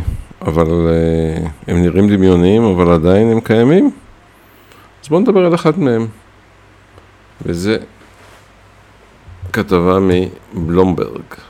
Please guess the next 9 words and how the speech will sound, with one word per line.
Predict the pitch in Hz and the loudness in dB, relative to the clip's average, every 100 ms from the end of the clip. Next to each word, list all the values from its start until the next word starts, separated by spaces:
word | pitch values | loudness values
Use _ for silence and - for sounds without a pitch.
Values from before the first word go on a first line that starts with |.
| - | -20
חופשה | - 90 - 165 | -16 -14 -2 -2
במחיר | 175 117 101 107 98 | -2 -4 -4 -4 -4
אחר, | 98 - 85 80 | -6 -4 -4 -4
כך | - 156 151 | -10 -8 -6
נראה | 110 110 | -2 0
המלון | 104 87 104 101 | 0 0 0 0
היקר | 82 80 90 87 | -2 -4 -4 -4
בניו | 87 85 50 | -4 -6 -8
יורק. | 50 - | -10 -12